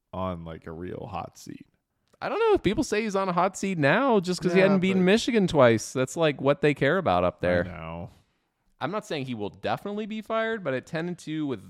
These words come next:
Speaker 2: that situation,
Speaker 1: Yeah.
Speaker 2: that's some uncomfortable questions that
Speaker 1: I
Speaker 2: he's
Speaker 1: th-
Speaker 2: gonna be asked.
Speaker 1: Right. I think I'm selling it, but, like,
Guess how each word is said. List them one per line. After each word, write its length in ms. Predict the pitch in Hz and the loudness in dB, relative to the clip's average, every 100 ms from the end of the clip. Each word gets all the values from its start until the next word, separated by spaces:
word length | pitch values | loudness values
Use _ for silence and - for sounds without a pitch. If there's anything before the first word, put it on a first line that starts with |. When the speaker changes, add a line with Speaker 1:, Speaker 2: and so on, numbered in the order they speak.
| 92 98 95 | -20 -16 -4
Speaker 2:
that 340 | 95 104 135 - - | 0 0 0 -6 -20
situation, 800 | - 139 - 123 135 - 175 175 | -8 -6 -2 -2 -2 -4 -6 -4
Speaker 1:
Yeah. 280 | 95 90 87 90 _ _ _ _ _ | -4 -4 -6 -8 _ _ _ _ _
Speaker 2:
that's 180 | - 147 | -6 -4
some 140 | - 208 | -2 -2
uncomfortable 560 | 160 147 151 143 123 110 | -2 0 0 0 -2 2
questions 720 | 117 104 - 73 73 - - - | 2 2 -2 -8 -10 -16 -20 -12
that 140 | - 87 | -4 6
Speaker 1:
I 40 | |
Speaker 2:
he's 80 | 131 | 6
Speaker 1:
th- 20 | 110 | 6
Speaker 2:
gonna 140 | 95 | -2
be 140 | 85 78 | -2 -4
asked. 380 | 71 - - 95 | -6 -10 -14 -10
Speaker 1:
Right. 280 | 82 82 - _ _ | -8 -10 -14 _ _
I 120 | 117 | 0
think 180 | 143 196 | 2 2
I'm 120 | 165 | -2
selling 440 | - - 104 107 107 | -2 2 4 6 2
it, 220 | 87 87 | -2 0
but, 200 | 98 82 | 0 0
like, 420 | 90 85 - | -4 -4 -8